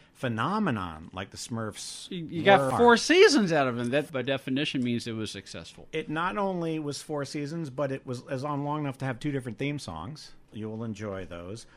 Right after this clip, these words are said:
Speaker 1: One was a Hoyt Curtin theme song that was very Hanna-Barbera-ish.
Speaker 2: Every time you say Hoyt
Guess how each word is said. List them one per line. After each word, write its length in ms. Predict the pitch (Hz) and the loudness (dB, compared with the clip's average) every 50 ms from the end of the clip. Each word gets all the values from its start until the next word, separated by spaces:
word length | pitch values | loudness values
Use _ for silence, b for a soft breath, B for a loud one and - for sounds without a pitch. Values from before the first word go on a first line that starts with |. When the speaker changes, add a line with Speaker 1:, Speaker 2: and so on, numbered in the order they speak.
| b b | b b
Speaker 1:
One 240 | 117 123 147 156 160 | -2 0 0 0 0
was 160 | 156 147 127 | 0 -2 -2
a 80 | 135 | -2
Hoyt 300 | 117 131 139 127 117 - | -2 0 -2 -2 -2 -4
Curtin 520 | - - 156 156 156 - 147 143 147 147 135 - b b b b b b | -4 -2 -2 -2 -2 -2 -4 -4 -4 -4 -6 -10 b b b b b b
theme 220 | - 143 139 139 131 | -4 -2 0 0 0
song 220 | - 147 135 135 | 0 0 0 0
that 80 | 131 120 | 0 0
was 120 | 123 110 | -2 -2
very 240 | 110 127 123 123 120 | 0 0 2 2 0
Hanna-Barbera-ish. 1300 | 104 127 120 113 113 101 104 104 104 95 107 143 165 170 143 117 107 104 95 98 113 131 - - - - - - | 0 -2 -4 -4 -4 -4 -4 -4 -4 -2 -2 0 0 2 2 0 0 -2 -4 -4 -6 -6 -8 -10 -12 -12 -6 -2
Speaker 2:
Every 220 | - 202 233 302 311 | -2 0 0 0 0
time 260 | - - 269 269 240 | 2 2 2 4 4
you 60 | 233 | 2
say 260 | 214 - - 202 175 | 0 0 0 0 0
Hoyt 480 | 160 127 101 101 - - 185 190 170 - | 0 -2 -6 -10 -8 -4 -4 -4 -4 -4